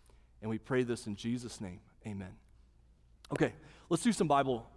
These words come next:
Bible study. Let's get into these verses and, and kind of see what's going on here. Starting in verse twenty-two through twenty-three, it says there, "The Lord spoke to Moses."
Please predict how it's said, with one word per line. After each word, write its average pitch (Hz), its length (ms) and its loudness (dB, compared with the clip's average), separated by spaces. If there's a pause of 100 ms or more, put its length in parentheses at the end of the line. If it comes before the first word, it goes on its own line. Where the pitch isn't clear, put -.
Bible 139 200 4
study. 107 280 -4
Let's 139 180 0
get 202 160 4
into 185 200 8
these 151 200 4
verses 147 420 0
and, 135 200 -4
and 139 160 -2
kind 147 160 0
of 117 180 -2 (220)
see - 240 -2
what's 165 220 2
going 139 260 2
on 135 140 4
here. 120 200 0 (200)
Starting 269 440 6
in 226 60 6
verse 196 360 6
twenty-two 175 880 6 (380)
through 190 220 6
twenty-three, 175 760 6
it 143 120 0
says 208 320 8
there, 156 200 6
"The 147 100 6
Lord 165 280 8
spoke - 400 4
to 254 80 4
Moses." 175 560 6